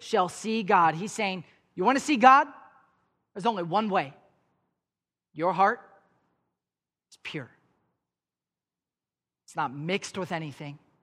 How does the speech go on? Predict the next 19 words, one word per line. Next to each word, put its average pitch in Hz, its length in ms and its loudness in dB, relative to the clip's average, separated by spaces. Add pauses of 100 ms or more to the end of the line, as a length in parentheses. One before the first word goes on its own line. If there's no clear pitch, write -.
(160)
It's - 120 -16
not 156 220 0
tainted. 202 540 -8 (240)
It's - 160 -12
wholly 190 400 -2
devoted 151 540 -4 (240)
to 131 100 -14
serving 147 600 -8 (320)
God. 127 360 -2 (260)
It's 127 160 -12
wholly 190 360 0
devoted 156 560 -4 (240)
to 156 100 -6
loving 139 400 -4
God." 120 300 -10 (2000)
It's - 80 -20
a 127 40 -12
high 175 280 4
standard. 175 480 -4